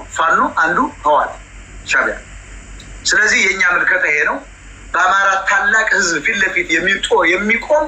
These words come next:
ጦር የለም፣ የለም። አሁን የፋኖ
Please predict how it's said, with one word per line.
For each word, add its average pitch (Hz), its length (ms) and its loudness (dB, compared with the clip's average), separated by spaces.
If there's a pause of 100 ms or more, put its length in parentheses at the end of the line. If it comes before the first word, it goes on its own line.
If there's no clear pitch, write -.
(120)
ጦር 277 260 2
የለም፣ - 300 -4 (1400)
የለም። 156 320 -2 (1000)
አሁን 247 220 2
የፋኖ 220 340 0